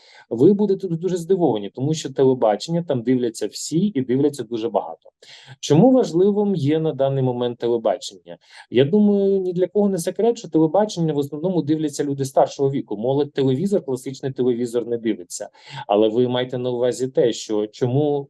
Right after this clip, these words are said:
важливо, чому, наприклад, багаті люди, там олігархи, те, як називаються, вкладаються в телебачення. Бо ви, шановний, і Богдане,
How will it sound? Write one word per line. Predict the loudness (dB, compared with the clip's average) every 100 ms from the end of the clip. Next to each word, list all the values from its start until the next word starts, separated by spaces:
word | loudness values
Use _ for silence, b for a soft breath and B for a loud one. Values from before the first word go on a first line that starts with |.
| _
важливо, | -2 0 4 4 2
чому, | -2 -4 -2
наприклад, | -2 -2 -4 -2
багаті | -2 -2 -2 0
люди, | 0 -2
там | -2 -4
олігархи, | -4 0 2 0 -4
те, | -4
як | -6 -6
називаються, | -6 -2 0 -2 -6 -16 b b b _
вкладаються | 2 4 4 2 0 -4 -14
в |
телебачення. | _ -8 -4 -4 -4 -10 -18 _ _ _ b b b _
Бо | 4 6 6 2 -4
ви, | 2 4 4 2 _ _ _ _ _ _ _
шановний, | -2 0 0 -4 -8 -16 -18 _ _
і | 2 4 2 0 -2
Богдане, | -4 0 -2 -4